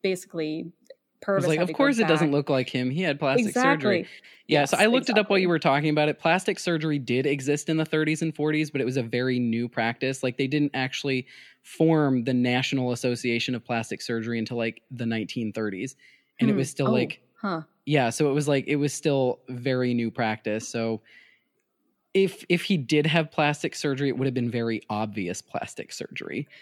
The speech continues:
Speaker 1: Interesting.
Speaker 2: Yeah.
Speaker 1: And it, that would have been mentioned in the autopsy, probably.
Speaker 2: Oh, yeah, absolutely. So, and then I also looked up the Little Bohemia Lodge is still around.
Speaker 1: Oh, no way. Let's go.
Speaker 2: Yeah,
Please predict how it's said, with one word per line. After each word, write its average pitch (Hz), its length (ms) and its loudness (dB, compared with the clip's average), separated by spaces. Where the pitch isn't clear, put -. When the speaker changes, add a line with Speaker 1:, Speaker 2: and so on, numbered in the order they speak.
Speaker 1:
Interesting. 160 720 -10
Speaker 2:
Yeah. - 160 2
Speaker 1:
And 269 140 4
it, 262 160 -2
that 254 180 2
would 269 100 4
have 262 100 2
been 233 320 0
mentioned 214 360 0
in 202 80 0
the 190 60 -2
autopsy, - 540 -6
probably. - 360 -10
Speaker 2:
Oh, 156 100 6
yeah, 131 240 4
absolutely. 104 840 -2
So, 127 320 0
and 170 140 4
then 190 100 6
I 185 60 6
also 185 280 2
looked 175 260 2
up 160 180 2
the 156 140 2
Little 170 240 2
Bohemia 147 500 2
Lodge 127 600 0
is 135 180 -2
still 151 380 -4
around. 143 400 -4
Speaker 1:
Oh, 539 440 4
no 349 100 4
way. 240 80 4
Let's 285 220 2
go. 480 120 4
Speaker 2:
Yeah, 151 340 8